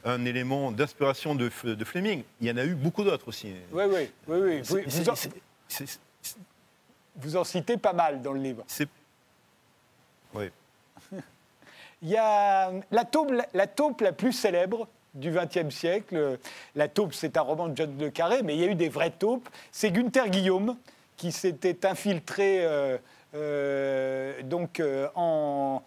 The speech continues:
Speaker 2: jusqu'au plus haut niveau, euh, euh, en, en République fédérale allemande, en Allemagne de l'Ouest, puisqu'il était tout près de Willy Brandt, le chancelier. Et, et c'est lui, c'est Günther Guillaume, en se faisant arrêter, qui va causer la chute de Willy Brandt, hein.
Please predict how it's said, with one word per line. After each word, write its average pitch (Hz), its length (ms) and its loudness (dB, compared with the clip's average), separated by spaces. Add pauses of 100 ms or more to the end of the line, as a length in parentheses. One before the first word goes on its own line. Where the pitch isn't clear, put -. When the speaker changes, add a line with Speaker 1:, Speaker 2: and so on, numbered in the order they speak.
(140)
Speaker 2:
jusqu'au 220 460 0
plus 202 180 -2
haut 220 120 2
niveau, 202 560 2
euh, 143 320 2 (320)
euh, 151 360 2
en, 147 420 -2
en 156 140 -2
République 180 420 0
fédérale 160 420 0
allemande, 208 360 0
en 147 120 -2
Allemagne 151 320 -2
de 143 80 -2
l'Ouest, 180 460 0
puisqu'il 147 460 -8
était 247 400 -2 (320)
tout 196 100 0
près 226 320 0
de 190 140 0
Willy 160 360 2
Brandt, 156 380 -2 (140)
le 196 100 0
chancelier. 156 760 -2 (340)
Et, 156 400 0
et 180 100 0
c'est - 180 0
lui, 226 220 2
c'est - 160 -2
Günther 175 360 0
Guillaume, 190 340 0
en 214 80 0
se - 80 -8
faisant 160 240 0
arrêter, 143 480 0
qui - 160 -8
va 165 200 0
causer 196 360 0
la 135 100 -2
chute 240 220 -6
de 160 80 -2
Willy 147 180 -2
Brandt, 127 420 -6
hein. 127 120 -10